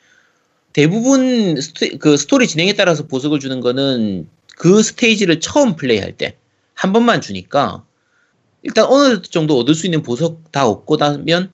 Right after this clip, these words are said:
그다음부터는 진짜 정말 소량씩 매주 주간 이벤트, 주간, 주간 미션 이런 걸로 얻을 수 있는 진짜 소량의 보석밖에 없으니까 계속 반복 플레이를 해도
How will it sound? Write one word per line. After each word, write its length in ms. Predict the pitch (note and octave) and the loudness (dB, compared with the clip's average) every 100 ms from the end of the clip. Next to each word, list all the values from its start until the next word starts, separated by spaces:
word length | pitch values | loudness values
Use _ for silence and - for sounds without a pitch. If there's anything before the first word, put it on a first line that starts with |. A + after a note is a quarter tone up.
| _ | _
그다음부터는 640 | F3+ G3 F3+ E3+ F3+ F3 _ _ - _ | 0 0 -2 -2 -4 -6 _ _ -20 _
진짜 440 | - - A#3 A#3 G#3+ | -12 -6 -6 -2 -4
정말 280 | B2+ C3+ E3 | -2 -2 -2
소량씩 600 | D3+ C#3 D3 D3 - _ _ _ - _ _ _ | -2 -4 -4 -8 -10 _ _ _ -20 _ _ _
매주 420 | - B2 B2 F3+ F3 | -2 0 0 -2 -4
주간 300 | F#3 G3+ G#3 | 0 0 0
이벤트, 460 | C#3 D3+ D#3+ C#3+ A2+ | -2 -4 -4 -10 -10
주간, 320 | - D3+ D#3+ | -6 -4 -4
주간 340 | - F3+ E3 | -2 -2 -2
미션 240 | D3+ F3 C#3 | -6 -8 -6
이런 200 | D3 C#3+ | -6 -4
걸로 160 | A#2 | -6
얻을 160 | G2+ A#2 | -6 -8
수 120 | A2+ | -8
있는 120 | G#2 | -10
진짜 360 | G2 A#2+ A2+ - _ _ _ | -10 -4 -4 -4 _ _ _
소량의 680 | - - G3 A3 A3+ A3 G3 | -8 0 2 4 4 2 0
보석밖에 460 | B2+ B2+ D3+ D3 F#2+ | -6 -8 -8 -6 -10
없으니까 720 | - F#2+ F#2 D#3 C#3+ F2+ - _ _ _ _ _ _ | -10 -16 -8 -2 -2 -2 -10 _ _ _ _ _ _
계속 300 | - D#3+ C#4 | 0 2 2
반복 440 | C#4+ C#3+ C#3 - - | 0 -4 -4 -10 -8
플레이를 460 | B3 B3 A3+ F3+ | -2 2 2 0
해도 440 | E3 G3+ A3 B3+ | -2 -4 -2 -2